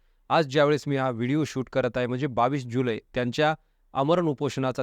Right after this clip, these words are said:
तिसरा दिवस आहे आणि त्यांची प्रकृती खालावलेली आहे. आपल्या सगळ्यांनी त्यांना साथ देणं गरजेचं आहे मित्रो, आणि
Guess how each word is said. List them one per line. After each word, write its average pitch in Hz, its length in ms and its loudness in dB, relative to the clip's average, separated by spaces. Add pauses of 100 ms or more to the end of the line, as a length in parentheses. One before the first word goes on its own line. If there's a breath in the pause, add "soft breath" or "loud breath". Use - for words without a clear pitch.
तिसरा 139 240 -2
दिवस 131 380 -2
आहे 127 180 -4
आणि 135 220 -2
त्यांची 131 320 -2
प्रकृती 127 600 -4
खालावलेली 120 560 -2
आहे. 110 160 -2
आपल्या 120 300 -4
सगळ्यांनी 147 480 -2
त्यांना 131 320 0 (340)
साथ - 340 2
देणं 135 320 0
गरजेचं 120 400 -2
आहे 120 140 -4
मित्रो, 123 340 -4
आणि 156 200 2